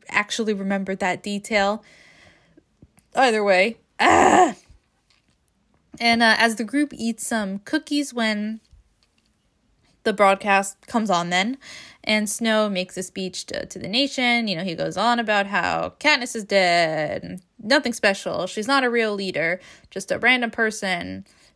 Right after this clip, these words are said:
picked from the masses, blah, blah, blah, blah, blah, bullshit, bullshit, bullshit. Uh, you know, <laughs> appa-, she was apparently special enough to remind you of your ex, Corio, enough to drive you crazy. Anyway, so then, uh,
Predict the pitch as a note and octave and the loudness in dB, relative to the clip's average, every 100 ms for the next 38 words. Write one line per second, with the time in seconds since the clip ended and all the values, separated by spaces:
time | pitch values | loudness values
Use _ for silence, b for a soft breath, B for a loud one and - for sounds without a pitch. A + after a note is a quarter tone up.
0 | - C4 - B3 A3+ A3 G3+ G3+ F3+ F3 | -4 -4 -2 -2 0 0 0 0 -2 -2
1 | F3 - - - E3 E3 E3 C#4+ D#4+ C#4+ | -4 -6 -6 -8 -8 -8 0 6 6 6
2 | D4 D4 E3+ - F#3+ - F3+ - - D4+ | 4 2 -4 -6 -10 -8 -8 -8 2 2
3 | D4 E4 D#4 D4+ - - B B B B | 4 4 4 2 -2 -10 B B B B
4 | - A3 G#3+ G#3 G3+ G3+ F#3 E3 F#3 - | -2 2 4 4 4 2 0 -4 -8 -6
5 | A3 G#3+ A#3+ G3 G3+ G3+ G3 F#3+ G#3+ A3 | -4 2 2 2 -2 -2 -2 -2 -2 -2
6 | A#3 - A#3 D#4 G#3+ F#3+ - G#3 G3 G3 | -2 0 0 0 -2 -4 -4 -4 -2 -2
7 | G#3 G3 F#3 F#3 F3+ A3+ C4+ - - - | -2 -2 -2 0 2 2 0 -2 -6 -6
8 | - - G#3+ F#3+ F3+ F#3 F#3+ A#3+ A3+ F3+ | -6 2 4 4 6 6 6 4 -2 -8
9 | F#3+ - F#3+ F#3+ F#3+ F#3 G3+ F#3 - - | -8 -10 -4 -2 -2 -4 -6 -8 -10 -2
10 | G3 G4+ C#4+ D4+ D#4 D#4 B B B B | 2 4 2 2 0 -2 B B B B
11 | B B B _ _ - B3+ F3+ F3+ F#3+ | B B B _ _ 0 0 0 -2 2
12 | C#4 C4+ C4+ B3+ C4 B3 G#3 G3 | 4 6 6 4 4 0 0 -2